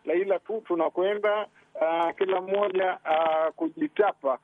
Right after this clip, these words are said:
kwa kwamba anaimudu lugha iliyokuwa mtawala wake, iwe Kiingereza, kiwe Kifaransa, kiwe Kireno, kila mmoja anakwenda kuonyesha hilo. Na hapa nachotaka kukisema kwamba Afrika ya leo, eh, hii ambayo tunakutana kina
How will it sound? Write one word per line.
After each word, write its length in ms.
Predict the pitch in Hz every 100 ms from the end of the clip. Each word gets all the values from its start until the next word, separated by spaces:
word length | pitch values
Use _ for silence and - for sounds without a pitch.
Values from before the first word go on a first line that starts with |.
| _ _ -
kwa 220 | 156 160
kwamba 480 | - 156 156 151 147
anaimudu 840 | 147 156 156 165 170 202 208 175 175
lugha 280 | 190 175
iliyokuwa 380 | 165 165 - 165
mtawala 420 | 151 165 147 147
wake, 300 | 151 139 -
iwe 200 | 135 143
Kiingereza, 800 | 135 147 139 147 160 170 151 160 143 - - _
kiwe 220 | 135 139
Kifaransa, 840 | 135 139 151 156 165 170 170 160 - _ _ -
kiwe 260 | 135 147
Kireno, 640 | - - 147 170 175 165 165 _ _
kila 240 | - 196 190
mmoja 300 | 180 202 180
anakwenda 380 | 165 165 156 147
kuonyesha 460 | 156 147 143 - 135
hilo. 220 | 123 110 - - -
Na 100 | 135
hapa 280 | 208 - 226
nachotaka 480 | 202 185 202 -
kukisema 600 | 151 151 156 - 190 147
kwamba 380 | 123 117 101 113 - _ - - -
Afrika 840 | 143 - 185 233 269 196 190 185 - 147 156
ya 120 | 165
leo, 440 | 170 196 127 151 - - 147
eh, 680 | 143 143 143 143 139 131
hii 260 | 117 180 190
ambayo 400 | 165 165 170 160
tunakutana 760 | - 151 143 - 143 170 160 139
kina 400 | 160 147 135